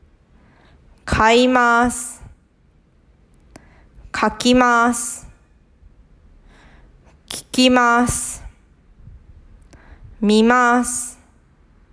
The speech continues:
読みます。します。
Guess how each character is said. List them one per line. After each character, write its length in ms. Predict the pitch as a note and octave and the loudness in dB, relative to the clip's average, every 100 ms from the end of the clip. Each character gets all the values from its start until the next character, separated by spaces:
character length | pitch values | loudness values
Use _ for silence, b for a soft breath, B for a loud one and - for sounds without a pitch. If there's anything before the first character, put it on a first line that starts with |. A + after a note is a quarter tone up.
| _ - - - _ b b b b b _ | _ -20 -20 -20 _ b b b b b _
読 220 | G#3 G#3 | 0 2
み 200 | G#3+ B3 | 4 4
ま 380 | B3+ B3 A#3+ B3 | 4 2 2 2
す。 320 | B3 - - - _ - - _ _ - - - - - - - b b b b - | -2 -6 -12 -16 _ -20 -20 _ _ -20 -20 -20 -20 -20 -20 -20 b b b b -14
し 340 | - - - G#3+ | -8 -6 0 2
ま 380 | A3 B3 A#3+ B3 | 2 2 2 0
す。 360 | - - - | -4 -8 -12